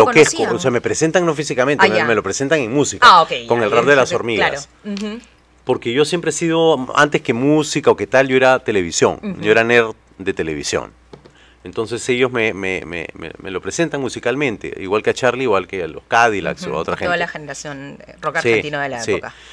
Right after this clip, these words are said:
Speaker 2: Ujú.
Speaker 1: Pero yo me vuelvo devoto de Charly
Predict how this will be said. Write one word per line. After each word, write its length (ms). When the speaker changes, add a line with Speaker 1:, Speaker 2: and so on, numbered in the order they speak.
Speaker 2:
Ujú. 280
Speaker 1:
Pero 200
yo 120
me 80
vuelvo 320
devoto 400
de 80
Charly 380